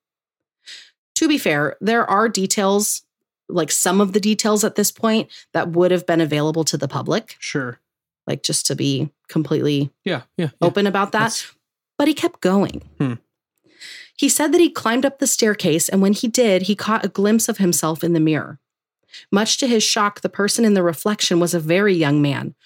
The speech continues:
Speaker 1: probably between the ages of eighteen and twenty.
Speaker 2: Hmm.
Speaker 1: He described his appearance as being thin with dark hair and inset eyes. He also sensed that the killer was familiar with the home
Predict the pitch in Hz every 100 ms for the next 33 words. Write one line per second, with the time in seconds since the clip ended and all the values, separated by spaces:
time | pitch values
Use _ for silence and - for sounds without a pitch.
0 | _ _ - 208 233 254 240 - 220 190
1 | 185 175 180 165 160 156 - 165 156 151
2 | - 180 143 151 _ _ 135 131 147 143
3 | 127 113 107 226 208 - 202 208 220 196
4 | - - 233 208 - 190 - 185 170 -
5 | 254 220 190 180 - 175 190 - 180 180
6 | 175 180 165 180 180 180 165 143 - -
7 | - - _ _ _ _ _ _ 240 247
8 | 277 330 - 202 202 - - 202 185 170
9 | - - 247 254 233 190 - 196 185 175
10 | 196 196 170 160 170 170 156 123